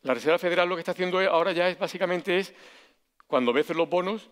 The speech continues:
ya todo el dinero que vence de los bonos que tiene ahora mismo en su cartera, esa cartera tan grande que habéis visto antes, en ese balance que habían expandido tanto, ya a partir de ahora cada vez de lo que va venciendo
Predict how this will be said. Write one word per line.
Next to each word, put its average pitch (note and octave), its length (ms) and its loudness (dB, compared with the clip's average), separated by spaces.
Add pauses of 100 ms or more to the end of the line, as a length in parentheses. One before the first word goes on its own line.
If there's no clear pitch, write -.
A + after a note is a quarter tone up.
ya C#3+ 240 2
todo D#3 260 2
el E3+ 80 0
dinero D#3+ 260 2
que C3+ 80 -6
vence D3 300 0
de A#2+ 80 -6
los A#2 100 -4
bonos D3 240 2
que C3 120 -6
tiene C#3 180 2
ahora C3+ 140 2
mismo C#3+ 140 0
en - 20 -10
su D3+ 100 -12
cartera, F#3+ 480 -2
esa C3+ 140 -6
cartera C#3 320 2
tan C3+ 80 2
grande C3+ 180 0
que C3 80 -2
habéis C3+ 160 -2
visto C3+ 240 -2
antes, D3 260 -6 (300)
en C3+ 100 -4
ese C3+ 140 0
balance C3 300 2
que A#2+ 60 -4
habían B2+ 160 -2
expandido C3 360 -2
tanto, D3 400 -4 (1300)
ya C#3+ 160 4
a D3+ 60 2
partir D3+ 280 -2
de D#3+ 80 2
ahora E3 180 4
cada D3 240 4
vez E3+ 320 -4 (300)
de C3+ 120 -2
lo A#2+ 120 0
que C3 220 0
va C#3 140 2
venciendo F3+ 640 -2